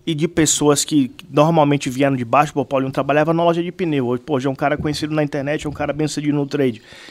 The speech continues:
Então, assim, a, a maioria das histórias, elas se repetem. Então, acho que isso que é o mais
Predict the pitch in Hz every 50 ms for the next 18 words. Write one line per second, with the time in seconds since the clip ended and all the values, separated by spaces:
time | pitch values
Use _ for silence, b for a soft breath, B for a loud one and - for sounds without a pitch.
0 | B - 147 135 - - 147 139 131 - - B B B B B B - 147 127
1 | 127 135 151 190 226 226 202 185 170 175 165 156 151 139 135 127 - - 151 156
2 | 185 175 151 165 156 160 - - - 151 143 131 - - 120 120 123 - 120 120
3 | - 139 139 143 143 - - 151 143 - - - 165 156 156 156 160 160 156 -
4 | - -